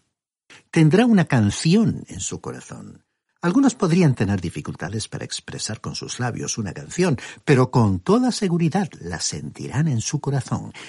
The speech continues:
El adorarle es verdaderamente una hermosa experiencia. Quisiéramos recapitular lo que hemos dicho sobre el santuario aquí en la tierra, que es inferior al que se encuentra en el cielo.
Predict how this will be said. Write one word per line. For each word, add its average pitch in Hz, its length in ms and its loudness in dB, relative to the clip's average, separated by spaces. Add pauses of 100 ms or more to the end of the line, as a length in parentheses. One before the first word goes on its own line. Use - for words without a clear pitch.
El 113 140 2
adorarle 185 640 0
es 139 300 0
verdaderamente 127 880 2
una 113 160 2
hermosa 92 360 -6
experiencia. - 840 -12 (640)
Quisiéramos 226 520 0
recapitular 104 640 -4
lo 78 120 -10
que - 80 -8
hemos 120 240 -4
dicho 151 240 -6
sobre 85 320 -6
el 69 100 -10
santuario 151 880 -4
aquí 147 240 -4
en 107 140 0
la 76 80 -6
tierra, 135 480 0
que 156 240 0
es 226 180 0
inferior 151 640 2
al 175 140 0
que - 80 0
se - 100 -4
encuentra 110 460 -2
en 92 100 -2
el 82 140 -6
cielo. - 440 -14